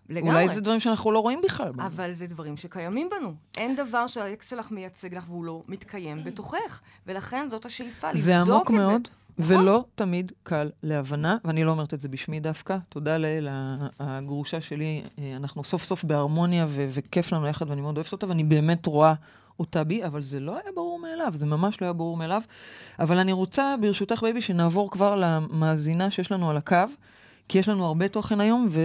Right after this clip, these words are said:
Speaker 2: וחשוב לי ככה שתוכלי להעביר את רוב
Speaker 1: מצוין.
Speaker 2: התכנים, בסדר? אז בוקר טוב,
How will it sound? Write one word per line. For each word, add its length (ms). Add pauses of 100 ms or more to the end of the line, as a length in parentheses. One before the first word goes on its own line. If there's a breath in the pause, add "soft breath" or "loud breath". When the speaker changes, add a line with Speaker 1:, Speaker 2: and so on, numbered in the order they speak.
Speaker 2:
וחשוב 400
לי 80
ככה 220
שתוכלי 600
להעביר 260
את 100
רוב 120
Speaker 1:
מצוין. 180
Speaker 2:
התכנים, 720
בסדר? 320
אז 200 (640 loud breath)
בוקר 420
טוב, 460